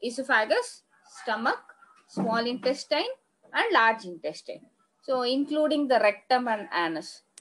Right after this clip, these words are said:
So the parts of small intestine are duodenum, jejunum, ileum. So, and the accessory organs are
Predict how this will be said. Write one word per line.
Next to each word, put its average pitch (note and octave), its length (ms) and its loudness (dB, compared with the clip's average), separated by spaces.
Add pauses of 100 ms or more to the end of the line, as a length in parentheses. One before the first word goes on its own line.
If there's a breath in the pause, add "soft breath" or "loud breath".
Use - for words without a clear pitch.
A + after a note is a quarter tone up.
(200)
So D4 160 -4
the C4+ 120 0
parts C#4+ 520 2
of G4+ 80 -2
small C#4 340 0
intestine B3 720 -4
are B3 220 2 (340)
duodenum, A#3+ 540 2 (420)
jejunum, G#3+ 440 0 (280)
ileum. A#3+ 360 -2 (1600)
So, - 260 -12
and C4+ 160 2
the C4+ 60 6
accessory F4+ 520 0
organs C#4+ 540 2
are D4 140 2